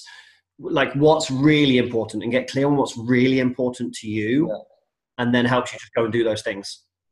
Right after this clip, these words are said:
Speaker 2: Uh, yeah, I'm sure I have read that, because it's, I think it, again, that's, that would help so many people, not even just from a self-love point, but from a lifestyle po-, perspective, who,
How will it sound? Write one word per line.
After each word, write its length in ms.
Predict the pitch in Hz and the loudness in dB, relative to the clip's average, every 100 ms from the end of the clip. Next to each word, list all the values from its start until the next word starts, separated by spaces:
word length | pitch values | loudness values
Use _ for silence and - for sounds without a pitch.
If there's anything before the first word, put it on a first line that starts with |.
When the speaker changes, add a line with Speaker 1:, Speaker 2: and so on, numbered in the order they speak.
| _ _ _ _ _ _ - - _ 107 | _ _ _ _ _ _ -20 -20 _ -2
Speaker 2:
Uh, 120 | 110 | 2
yeah, 180 | 113 113 | 4 2
I'm 100 | 104 | 0
sure 240 | - 131 | 6 8
I 40 | 123 | 8
have 220 | 123 123 | 6 6
read 220 | 120 117 | 4 6
that, 180 | 113 - | 2 2
because 240 | 107 120 | -4 -4
it's, 420 | 117 104 - - - - | -4 -4 -10 -16 -20 -12
I 80 | 117 | -4
think 260 | 143 127 135 | 0 0 2
it, 220 | 123 - - - | 0 -4 -16 -8
again, 380 | 113 127 131 123 | -4 4 4 4
that's, 300 | 131 - - | 0 0 2
that 220 | 160 160 | 4 4
would 100 | 160 | 2
help 240 | 160 147 - | 4 2 4
so 260 | 143 139 | 4 6
many 220 | 139 135 | 4 -2
people, 340 | 127 127 - 127 | -2 -4 -2 2
not 180 | 143 143 | 2 2
even 200 | 139 127 | 2 2
just 200 | 120 - | 2 4
from 200 | 123 120 | 4 4
a 320 | 113 110 104 - - | 2 2 0 -10 -20
self-love 480 | - 131 127 139 135 | 0 2 6 4 4
point, 180 | 131 110 | 2 -2
but 140 | 110 | -6
from 140 | - 117 | -6 0
a 100 | 113 | 2
lifestyle 600 | 127 131 123 - 123 117 | 4 4 2 4 6 6
po-, 160 | - 120 | 2 -6
perspective, 800 | - 110 - 135 - - 120 107 | -6 -10 2 2 2 -2 -2 0
who, 320 | 113 113 | 0 0